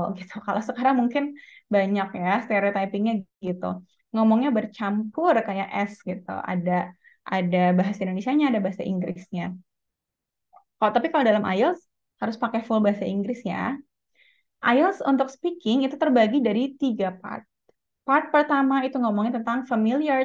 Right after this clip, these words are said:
topics. Familiar topics itu apa? Familiar topics itu adalah hal-hal yang berhubungan dengan kehidupan sehari-hari. Jadi nanti dia akan tanya, "Could you please introduce yourself?" Habis itu dia tanya, eh, "Where do you live?" Habis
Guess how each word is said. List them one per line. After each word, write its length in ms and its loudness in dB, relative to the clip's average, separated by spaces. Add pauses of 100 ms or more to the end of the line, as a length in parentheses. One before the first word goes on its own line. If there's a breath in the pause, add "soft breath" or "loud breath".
topics. 560 -10 (220)
Familiar 340 2
topics 360 -4
itu 120 -4
apa? 560 -4 (1800)
Familiar 960 2
topics 480 -8
itu 160 -2
adalah 320 2
hal-hal 480 0
yang 80 0
berhubungan 320 0
dengan 240 0
kehidupan 320 -4
sehari-hari. 640 -2
Jadi 160 -4
nanti 160 0
dia 160 2
akan 160 0
tanya, 480 -2 (480 soft breath)
"Could 80 0
you 140 2
please 180 0
introduce 480 2
yourself?" 720 0
Habis 400 -6
itu 240 -2
dia 240 -2
tanya, 400 -2 (480 loud breath)
eh, 240 4
"Where 400 4
do 80 0
you 320 2
live?" 640 -2
Habis 160 -6